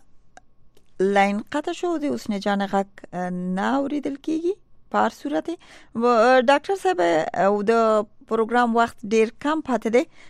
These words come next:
نو هیله ده چې، اه، زموږ د خویندو پوښتنې ځواب شي. دغه د ډېرو اوبو څښل، اه، د سر ماښام البته، ام، ځینې داسې د وجود دروندوالی او سستي و، کالت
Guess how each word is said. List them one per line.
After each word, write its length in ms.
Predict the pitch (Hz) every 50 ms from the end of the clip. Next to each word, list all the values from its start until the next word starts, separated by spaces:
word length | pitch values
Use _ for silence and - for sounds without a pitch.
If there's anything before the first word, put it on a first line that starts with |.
| - -
نو 220 | 208 214 214 214 214
هیله 280 | 214 202 247 240 233
ده 140 | 214 208 208
چې، 140 | 214 - 233
اه، 540 | 214 208 202 202 - - - 190 185 180 185
زموږ 300 | 180 190 185 190 190 185
د 80 | 190
خویندو 480 | 185 - - 220 208 202 190 202 202 196
پوښتنې 460 | 196 - 196 190 - - 214 208 202
ځواب 360 | 196 208 208 220 247 262 247
شي. 140 | - - 240 - - - - _ -
دغه 120 | 262 277
د 80 | 254 285
ډېرو 460 | 285 269 392 453 480 440 427 403 - -
اوبو 320 | 262 233 214 262 269 269
څښل، 720 | 277 - - - - - - 262 262 254 247 240 240 240 - - - - -
اه، 320 | - 170 170 175 175 175
د 480 | 175 175 190 180 175 175 175 170 165 - - - -
سر 300 | - - - 247 202 165
ماښام 400 | 160 120 - 226 - 160 139 - - -
البته، 460 | - 170 170 165 165 165 - 175 - - - - - - - - -
ام، 460 | - 196 196 190 185 131 104 143 196
ځینې 320 | 214 202 269 277 262 262 240
داسې 500 | 240 233 - 233 226 202 - - - 190
د 80 | 190
وجود 560 | 220 220 220 220 190 202 - 262 240 196 180
دروندوالی 680 | 185 208 196 208 202 196 196 208 214 214 214 202 196 190
او 100 | 190 196
سستي 540 | 190 - - - 196 - - - - 226 214
و، 260 | 208 202 196 196 196
کالت 580 | 190 - - 196 185 175 175 185 196 196 196 -